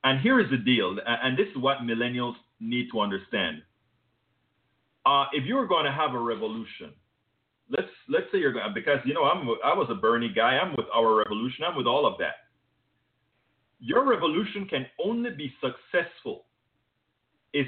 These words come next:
after the revolution is over, you have something to make the lives better of the masses. Otherwise, you find yourself in a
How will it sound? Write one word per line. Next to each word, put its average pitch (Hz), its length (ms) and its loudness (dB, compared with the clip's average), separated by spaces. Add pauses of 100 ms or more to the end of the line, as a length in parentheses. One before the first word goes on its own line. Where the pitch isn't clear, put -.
(160)
after 196 460 2
the 156 80 -4
revolution 135 880 -6
is 120 140 -8 (200)
over, 196 440 2 (920)
you 156 220 -2
have 170 400 2 (440)
something 190 640 -2 (400)
to 131 60 0
make 139 480 2
the 120 80 0
lives 139 480 2 (280)
better 180 440 2 (300)
of 117 200 -2
the 113 60 2
masses. 113 640 0 (680)
Otherwise, 202 640 4
you 131 100 -2 (100)
find 170 260 -4
yourself 151 500 -4 (100)
in 117 100 -4
a 107 140 -4